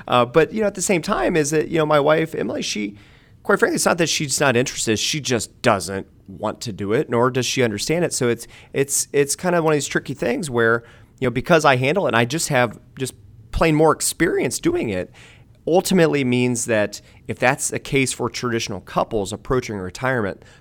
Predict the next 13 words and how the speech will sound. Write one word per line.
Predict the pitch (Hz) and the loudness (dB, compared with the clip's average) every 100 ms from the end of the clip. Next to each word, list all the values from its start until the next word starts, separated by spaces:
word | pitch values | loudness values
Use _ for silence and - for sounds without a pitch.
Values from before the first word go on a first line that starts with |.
| - | -10
the | 110 | -4
woman | 110 135 120 110 - - | 0 2 2 -2 -10 -16
may | - 110 120 120 | -6 0 2 4
also | - 120 123 110 | 4 2 2 0
have | 101 101 95 | 2 2 2
that | 95 - | 0 -2
less | 107 101 | -2 -2
experience | 104 - 107 101 92 | -4 -6 -4 -4 -2
managing | 110 135 127 120 117 | 0 2 2 0 0
investments, | 104 101 - 78 - | 0 -2 -4 -10 -16
filing | - 127 143 143 123 | -2 2 2 2 -2
tax | - 110 - | 0 0 0
returns, | 98 92 80 - | -12 -12 -12 -16